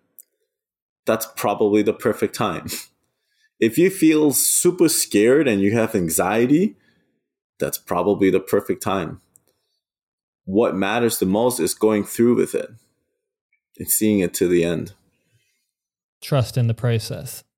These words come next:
Speaker 1: That's it. Trust the process.
Speaker 2: And Mario, how can, uh, people follow you and, uh, your adventures and whatever you're doing next?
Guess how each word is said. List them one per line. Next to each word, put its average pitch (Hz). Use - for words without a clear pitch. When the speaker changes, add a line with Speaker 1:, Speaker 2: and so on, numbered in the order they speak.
Speaker 1:
That's -
it. -
Trust -
the -
process. -
Speaker 2:
And 180
Mario, 202
how 220
can, 196
uh, 156
people 143
follow 131
you 127
and, 117
uh, 113
your 117
adventures 123
and 110
whatever 120
you're 113
doing 113
next? -